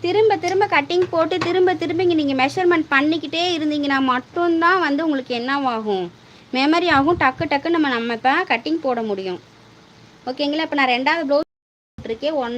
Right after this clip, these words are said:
ஹவர் ஆகுது. ரெண்டுமே லைனிங் பிளவுஸ் தான். ரெண்டுமே வந்துட்டு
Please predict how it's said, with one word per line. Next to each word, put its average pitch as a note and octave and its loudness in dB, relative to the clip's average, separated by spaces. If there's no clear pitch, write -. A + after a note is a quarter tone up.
ஹவர் C4+ 0
ஆகுது. A#3 -4
ரெண்டுமே D#4 2
லைனிங் C#4 0
பிளவுஸ் A#3 -2
தான். D4 2
ரெண்டுமே D4+ 0
வந்துட்டு D4+ -4